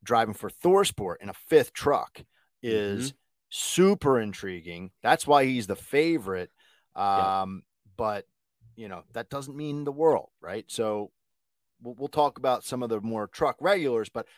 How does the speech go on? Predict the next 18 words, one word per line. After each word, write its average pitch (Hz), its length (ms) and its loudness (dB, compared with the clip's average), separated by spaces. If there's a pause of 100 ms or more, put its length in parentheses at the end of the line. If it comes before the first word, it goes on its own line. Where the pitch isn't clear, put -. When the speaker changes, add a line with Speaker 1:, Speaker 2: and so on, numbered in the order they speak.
Speaker 1:
I 120 80 -10
think 220 220 -8
you 196 60 -8
need 214 180 -8
to 175 80 0
have 156 200 4
something 127 380 -2
on 117 200 0
'em 110 140 -4 (280)
as 120 120 -4
a 123 60 -2
little 170 440 0
insurance, 113 560 -4 (240)
whether 123 280 0
it's 120 140 -4
a 110 60 -16
top 113 280 -2
five 104 360 2